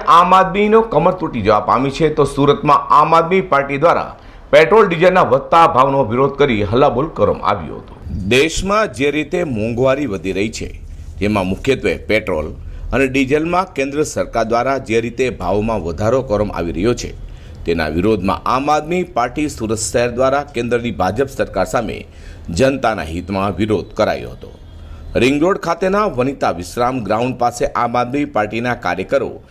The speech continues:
અને પદાધિકારીઓ દ્વારા મોટી સંખ્યામાં ભેગા થઈ પેટ્રોલ અને ડીઝલના ભાવ વધારાને લઈ ભાજપ સરકારનો હલ્લાબોલ કર્યો હતો. રોજ રોજ વધી રહેલા પેટ્રોલ ડીઝલના ભાવ વધારાને લઈને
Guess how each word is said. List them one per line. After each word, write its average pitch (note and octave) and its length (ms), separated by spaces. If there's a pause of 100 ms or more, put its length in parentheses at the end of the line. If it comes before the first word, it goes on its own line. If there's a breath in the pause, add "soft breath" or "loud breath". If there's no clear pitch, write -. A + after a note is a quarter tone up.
(180 soft breath)
અને A2 120
પદાધિકારીઓ D3+ 720
દ્વારા C#3+ 280
મોટી A#2+ 320
સંખ્યામાં A2+ 520
ભેગા G#2+ 300
થઈ D3 100
પેટ્રોલ G#2 540 (360 loud breath)
અને B2+ 180
ડીઝલના C3+ 520
ભાવ B2+ 260
વધારાને A#2+ 400
લઈ C3+ 180
ભાજપ A#2+ 340
સરકારનો G#2+ 480
હલ્લાબોલ F#2+ 480
કર્યો D#2+ 260
હતો. - 160 (720 soft breath)
રોજ F#2 260
રોજ G2 260
વધી F#2+ 220
રહેલા G2+ 320
પેટ્રોલ D3+ 380
ડીઝલના D#3+ 400 (140)
ભાવ C#3 240
વધારાને C3+ 340
લઈને D3+ 260